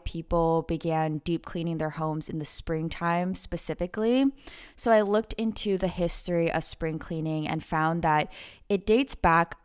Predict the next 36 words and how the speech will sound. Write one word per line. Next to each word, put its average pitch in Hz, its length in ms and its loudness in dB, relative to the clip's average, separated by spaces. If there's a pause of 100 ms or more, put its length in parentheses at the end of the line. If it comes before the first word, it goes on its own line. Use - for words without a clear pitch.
apparently 196 440 0
thousands 170 560 2
of 160 100 -4
years, 160 380 0
with 160 140 -4
different 175 340 -4
religions 165 540 -2
and 160 100 -4
cultures 147 440 -6
having 151 400 -4
different 147 440 -4
rituals. 175 680 2 (420)
But 175 280 4
in 202 100 0
the 196 160 0
eighteen 247 380 4
hundreds, 180 720 2 (360)
lamps 214 540 2
were 311 140 2
lit 190 340 6
with 175 260 -2
either 175 300 2
whale 160 420 0
oil 240 480 4
or 180 80 4
kerosene, 170 920 -2
and 175 160 -2
that 175 180 4
required 180 720 2
coal 220 540 4
or 190 140 2
wood 170 480 6 (320)
to 185 80 0
heat 175 260 -2
it 170 120 4
up. 165 320 4